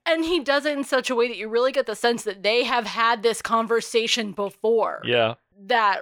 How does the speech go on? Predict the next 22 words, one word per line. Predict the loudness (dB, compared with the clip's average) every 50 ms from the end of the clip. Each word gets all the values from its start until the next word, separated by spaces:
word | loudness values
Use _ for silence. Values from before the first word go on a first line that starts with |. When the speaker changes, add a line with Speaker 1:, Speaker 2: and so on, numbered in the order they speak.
| -6 -12
Speaker 1:
Russell | -14 -4 0 2 2 2 0 0 0 0 2 2 2 0
has | -2 -2 0 2 2 2 -2 -6 -4 -2
already | 2 2 4 2 2 0 0 0 2 2 2 0 0 -2 -2 -6 -6 -8 -10 -12 _ _ _ _ _ -20 -8 0
given | 2 2 2 2 0 -2 0
his | -2 -2 0 0
opinion | -2 -2 0 0 0 0 0 -2 -8 -8 -8 -2 -2
about | 0 2 2 2 4 4 2 0 -2 -8 -18 -20 _ _ _ _ _ _ -14
Jerry's | -4 -2 0 2 2 4 2 2 0 -2 -6 -10 -10 -14 -18 _ -8
behavior. | -6 -4 0 0 -2 -2 -2 -6 -6 -6 -8 _ _ _ _ _ _ 0
And | 2 2 4
now | 2 2 4 4 2 2
that | 2 2 4 4 2 2 -2 -8
he | -12 -6 -4 -4 -2
is | -2 -2 -2 -4 -6 -10 -12 -16 _ _
reaping | -8 -2 0 0 0 0 -2 -2 -2
the | -4 -4
fruits, | 0 4 4 6 6 6 2 0 -8 -10 -10 -10 -12 _ _ _ _ _ _
Russell's | -2 0 0 0 2 2 2 2 2 0 0 0
like, | 2 2 2 2 0 -2 -8 -10 _ _
"That's | -2 2 2 2 2 2
on | 0 0 2 0
you. | 0 0 0 0 -2 -10 -14 -18